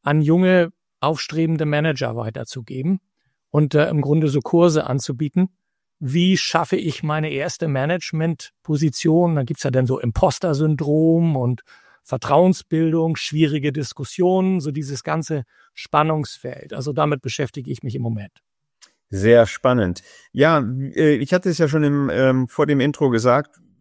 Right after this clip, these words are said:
Speaker 2: was dich ja so ein bisschen inspiriert hat, war meine Jubiläumsfolge, hundert, äh, Folgen Lessons to Grow. Da hatte ich zwölf Buchtipps,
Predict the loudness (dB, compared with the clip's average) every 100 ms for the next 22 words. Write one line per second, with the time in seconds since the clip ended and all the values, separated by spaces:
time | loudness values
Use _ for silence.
0 | _ _ -8 0 0 0 -10 -4 -4 0
1 | 0 0 -4 _ _ _ _ _ _ -6
2 | -4 0 0 2 0 2 2 0 0 2
3 | 2 2 2 2 2 2 0 -2 -2 0
4 | 0 -2 -2 0 0 -2 -6 -6 -6 -2
5 | -2 0 0 -2 -6 -4 -4 2 4 4
6 | 2 -4 _ -8 -2 -2 -4 -2 0 0
7 | -2 2 4 4 -2 _ 0 0 0 -14